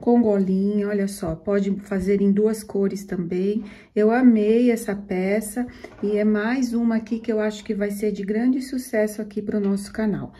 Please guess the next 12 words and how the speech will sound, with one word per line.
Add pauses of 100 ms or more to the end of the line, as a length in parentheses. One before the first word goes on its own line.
(260)
Eu
vou
tirar
as
medidas
aqui
com
vocês... (520)
Olha
só, (240)
de
largura